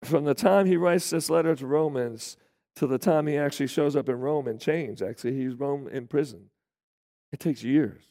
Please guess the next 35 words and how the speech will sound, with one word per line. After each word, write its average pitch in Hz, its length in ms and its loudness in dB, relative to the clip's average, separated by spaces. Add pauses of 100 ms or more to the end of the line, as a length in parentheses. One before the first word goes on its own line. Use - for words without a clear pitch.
(320)
<laughs> - 60 -14 (1600)
It 143 120 -4
takes 160 260 2
years. 139 460 0 (920)
Was 147 200 6
it 180 100 10
his 175 200 10
will 196 300 8
and 175 80 2
his 165 140 2
plan 185 400 2
to 165 120 2
get 185 180 4
there 175 180 2
earlier? 202 400 2
I 147 120 -2
bet 139 240 0
it - 80 -2
was. 143 560 -6 (420)
Was 147 180 6
it 170 60 6
his 156 160 2
will 190 160 6
and 190 80 2
the 185 40 -2
plan 185 280 2
to 180 60 4
get 170 160 -2
to 180 100 0
Spain? 185 320 0
I 156 140 0
surely 165 540 4
bet 123 360 0
it 104 100 -4
was. 117 520 -2